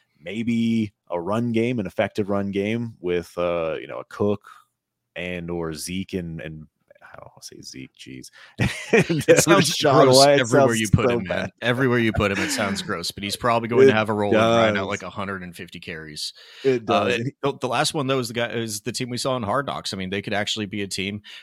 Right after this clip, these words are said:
Speaker 2: They've been linked to every single running back. Jahmyr Gibbs, were, they were saying they were going to take him in the first round if he fell back to them. Uh, they've been linked to Dalvin Cook pretty heavily as well. So we could see one of them. We, we could see that team bring in a,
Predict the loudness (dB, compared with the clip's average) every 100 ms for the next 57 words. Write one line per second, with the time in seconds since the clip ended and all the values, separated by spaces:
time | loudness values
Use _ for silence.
0 | -4 -4 -2 -4 -4 -6 -8 -6 -6 -6
1 | -6 -4 -4 -4 -4 -4 -4 -4 -4 -6
2 | -6 -6 -4 -4 -4 -6 -8 -4 -2 -2
3 | -4 -6 -4 -6 -6 -8 -8 -6 -6 -6
4 | -4 -6 -4 -6 -6 -6 -6 -6 -6 -6
5 | -8 -8 -4 -6 -4 -6 -6 -10 -8 -6
6 | -8 -10 -18 -20 -20 -12 -8 -6 -6 -6
7 | -6 -6 -6 -6 -6 -2 -2 -4 -6 -6
8 | -8 -6 -8 -6 -6 -6 -8 -6 -8 -10
9 | -8 -8 -8 -8 -6 -6 -10 -14 -20 -10
10 | -6 -2 -2 -2 -2 0 0 0 0 -2
11 | -4 -6 -6 -8 -8 -6 -4 -2 -4 -4
12 | -4 -4 -4 -4 -2 -4 -4 -2 -2 -2
13 | -4